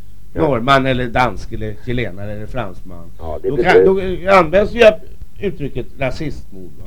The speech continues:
Speaker 1: Ja.
Speaker 2: Men då måste det väl vara det likadant, jag menar, om man, om, om det är mot en svensk, va?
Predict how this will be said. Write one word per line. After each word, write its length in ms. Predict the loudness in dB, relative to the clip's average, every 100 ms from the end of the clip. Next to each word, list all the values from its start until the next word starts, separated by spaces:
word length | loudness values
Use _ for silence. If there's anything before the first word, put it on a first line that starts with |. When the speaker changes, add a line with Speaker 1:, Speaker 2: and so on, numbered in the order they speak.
| -6
Speaker 1:
Ja. 160 | -4
Speaker 2:
Men 100 | -2
då 60 | 0
måste 380 | 4 4 4 -2
det 100 | 0
väl 200 | 2 4
vara 340 | 4 4 4
det 120 | 2
likadant, 640 | -2 -2 -2 0 0 -2 -2
jag 120 | -2
menar, 200 | -2 -2
om 120 | -2
man, 120 | -2 -4 -6 -6 -4 -2 -2 -2 -4 -4 -2 -2 -2 -2 -2 0
om, 120 | -2 -2 -4 -6 -6 -4 0
om 160 | 0
det 160 | 4 6
är 60 | 6
mot 260 | 2 0
en 140 | -2 -2
svensk, 640 | 2 6 6 6 0 -4
va? 60 | -6